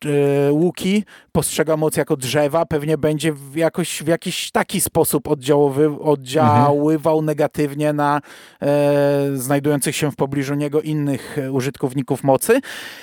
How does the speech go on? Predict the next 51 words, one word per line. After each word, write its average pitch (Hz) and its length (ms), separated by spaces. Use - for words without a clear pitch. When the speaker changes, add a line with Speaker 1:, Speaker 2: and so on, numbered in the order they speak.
Speaker 1:
I 170 80
dla 254 140
mnie 330 140
to 330 80
jest 311 140
spoko, - 420
wiecie, 131 220
ja, 240 180
ja 240 100
w - 60
tym 320 120
momencie 302 280
nie 262 120
kumałem 202 340
jeszcze, 208 200
o 202 40
co 220 120
chodzi, 247 240
ale 208 240
ja 233 140
to 240 180
biorę, 208 640
ja 269 160
to 381 120
kupuję, 180 500
że 135 120
jest 147 200
coś - 180
takiego. 147 500
I 185 80
jeszcze 233 280
tutaj 214 520
fajne 220 320
było 208 280
coś, 214 240
co 202 220
też - 200
mi 151 100
w - 60
sumie 147 240
Sef 147 280
zwrócił 147 440
uwagę, 175 320
e, 196 360
że 190 520
na 208 140
sam 208 200
koniec 208 400
Stellan 196 580
mówi, 180 500
że 170 480